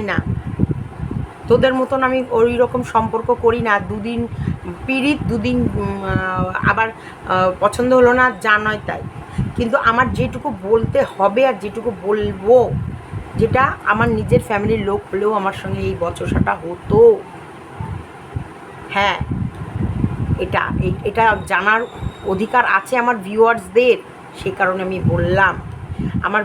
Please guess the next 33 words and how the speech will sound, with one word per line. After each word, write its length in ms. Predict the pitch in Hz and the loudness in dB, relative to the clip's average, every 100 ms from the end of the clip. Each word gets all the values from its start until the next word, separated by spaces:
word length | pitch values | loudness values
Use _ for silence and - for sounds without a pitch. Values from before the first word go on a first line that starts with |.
| 185 | -2
ভিউয়ার্সরা 540 | 202 214 220 - 247 233 196 | 0 2 0 0 2 2 0
যদি 160 | 196 202 190 | -8 -6 0
জানার 240 | 180 196 190 | 2 2 2
অধিকার 280 | 185 208 220 185 | -2 -2 -2 2
না 80 | 190 202 | 0 0
থাকতো, 220 | 226 - 254 - | -2 -2 -4 -4
তাহলে 220 | 185 185 190 | -4 -4 -4
হয়তো 200 | 175 - 180 | -6 -6 -4
বলতাম 300 | 180 175 202 214 | -4 0 0 2
না, 60 | 254 294 - - - - | 0 0 -6 -8 -8 -8
তাহলে 180 | 185 190 - | -6 -6 -2
তলায় 280 | 196 208 208 208 | 2 2 2 2
তলায় 240 | 202 202 196 190 | 2 0 -4 -2
ইয়ে 100 | 190 | 0
হতো। 120 | - 175 | 0 0
তাহলে 220 | 196 214 220 202 | 0 0 0 2
তলায় 240 | 196 208 | 2 2
তলায় 220 | 226 226 214 | 2 2 2
হলে 160 | 220 240 - | 0 0 -2
কোনো 140 | 214 214 | -4 0
দিন 100 | 233 214 | 0 0
একদিন 220 | 190 202 214 175 | -4 -4 -4 2
বড় 140 | 185 208 190 | 4 4 2
আকার 200 | 214 208 | 0 -4
নিলে 180 | 214 254 285 - - - | -2 -2 -2 -8 -12 -4
তখন 180 | 190 220 208 | -4 -2 -4
এই 60 | - | -4
ভিউয়ার্সই 480 | 190 202 220 - 240 220 | 0 2 2 -2 2 2
বলতো 280 | 214 - 196 277 - - - - | 2 2 2 2 -2 -4 -4 -4
যে 80 | 190 185 | -6 0
যখন 220 | 196 214 226 196 | 0 0 0 0
অল্প 180 | 196 220 220 | 0 -4 -6
থাকতে 400 | 214 - - - | -8 -8 -10 -2